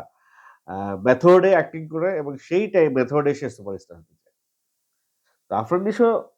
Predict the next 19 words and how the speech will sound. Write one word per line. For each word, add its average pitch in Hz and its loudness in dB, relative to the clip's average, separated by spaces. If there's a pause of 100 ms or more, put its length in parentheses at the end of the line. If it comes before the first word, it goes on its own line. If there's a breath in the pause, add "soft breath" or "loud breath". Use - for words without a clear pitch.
অনেকটা 214 -4
পথ 190 2 (180)
পাড়ি 160 0
দিয়ে 175 2
আসছে, 170 -6
একটা 143 -4
সিনেমা 160 0
করেই 160 0
সে 190 -4
অনেক 143 -4 (100)
আলোচনায় 147 -4
চলে 170 -4
আসছে। 160 -4 (720)
তো 180 -6
সে 233 4 (200)
যেহেতু 190 -2
চাইছে, 185 0
সে 175 -8
তার 151 2